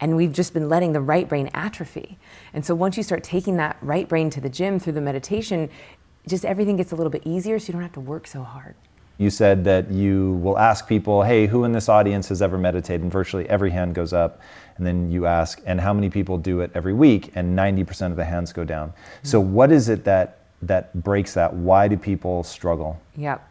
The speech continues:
Speaker 1: two things. One, people think they're too busy to meditate. And two, they think that the point is to clear the mind. Those are the two huge barriers for folks. If you're too busy to meditate, that just means that you're prioritizing things that make you money over things that make you happy.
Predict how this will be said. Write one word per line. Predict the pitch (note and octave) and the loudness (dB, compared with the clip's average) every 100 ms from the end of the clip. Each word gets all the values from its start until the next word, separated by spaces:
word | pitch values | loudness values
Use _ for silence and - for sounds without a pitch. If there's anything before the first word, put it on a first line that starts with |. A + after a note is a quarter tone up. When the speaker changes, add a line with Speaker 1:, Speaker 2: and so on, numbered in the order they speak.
| - | -20
Speaker 1:
two | - D3+ C#3+ | -4 -2 -2
things. | B2+ G#2+ - - | -4 -8 -10 -4
One, | D3 D3+ E3+ | -2 0 -2
people | F3 D#3 D3+ | -4 -4 -4
think | D3 C#3 | -4 -4
they're | C#3+ | -4
too | - D3 | -4 0
busy | C#3+ C#3 D3+ | 0 0 -2
to | D#3 | -2
meditate. | C3 B2+ - B2+ - _ - - - - - - | -4 -6 -6 -8 -10 _ -20 -20 -20 -20 -10 -6
And | C#3 C3+ | -4 -4
two, | - F3 D#3+ D3 C#3+ - - | -2 2 4 4 2 -2 -8
they | C3 B2+ C#3+ | -6 0 0
think | C#3 D3 C#3+ | 0 -2 -4
that | - | -4
the | |
point | C#3 D3 C3 B2+ | -4 -4 -4 -6
is | |
to | - | -8
clear | C#3 - C3 | -8 -4 -4
the | A#2+ | -4
mind. | A2 - - C#3 - - - | -8 -10 -14 -18 -20 -20 -10
Those | C#3 C3 | -6 -4
are | |
the | C3+ | -4
two | - D3+ C#3 | -4 -4 -4
huge | - - D#3+ D3+ C3 | -6 -6 -2 -2 -2
barriers | C#3 B2+ B2 B2+ | -2 -2 -4 -6
for | B2 | -10
folks. | - - - - - _ _ - | -4 -6 -6 -14 -16 _ _ -2
If | D#3 | 2
you're | F3 | 0
too | - B3 | 0 0
busy | B3 G#3 | 0 0
to | F#3+ | 2
meditate, | D#3+ D3+ C#3+ - | 0 0 0 2
that | F3 | 2
just | G3+ F#3+ | 0 -2
means | F3 D3 | -4 -2
that | |
you're | - | -6
prioritizing | - D3+ D#3+ F3 E3 D3 C#3+ C#3 | -2 0 2 2 0 -4 -2 -4
things | D#3 D3+ | -4 -4
that | C#3 | -4
make | C3+ C#3 | -6 -6
you | C#3 | -4
money | C#3+ D3 C#3+ | -2 -2 -2
over | - B2+ | -4 -4
things | C3+ C3+ A2+ | -4 -6 -8
that | - | -8
make | A#2+ A#2+ | -10 -8
you | |
happy. | A2+ A2 - - | -4 -4 -4 -14